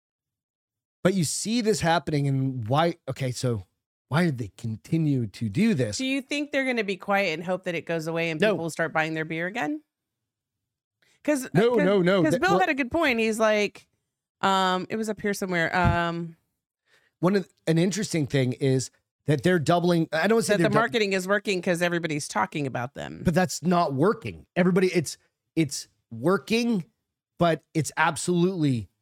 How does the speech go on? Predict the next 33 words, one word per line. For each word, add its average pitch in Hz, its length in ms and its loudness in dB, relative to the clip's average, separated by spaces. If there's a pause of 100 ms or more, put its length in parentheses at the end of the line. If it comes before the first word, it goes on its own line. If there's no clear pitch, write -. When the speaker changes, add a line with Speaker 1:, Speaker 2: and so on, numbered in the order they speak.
(720)
Speaker 1:
not 131 460 2 (160)
helping. - 440 -2 (220)
Speaker 2:
Right. 156 280 -4
If 180 120 -6
they're 202 100 2
Speaker 1:
Right? 170 80 0
Speaker 2:
talking, 214 360 -2
but 156 120 -2
they're 190 80 4
Speaker 1:
We 226 60 2
love 185 180 4
Speaker 2:
talking 185 160 0
Speaker 1:
that 185 80 2
Speaker 2:
badly. 143 360 -2
Speaker 1:
we're, 226 180 -2
we're 170 140 0
talking 165 460 0
shit 226 380 0
about 147 360 0
them, 156 300 2
and 151 120 0
I'm 156 80 2
gonna 160 140 2
go 160 160 2
buy 139 380 2 (180)
Modelo, 143 800 2 (360)
or 123 440 0
I'm 127 80 -4
gonna 127 140 -4
buy 120 380 0
some 165 440 -2
other 151 280 2
brand. 131 440 -2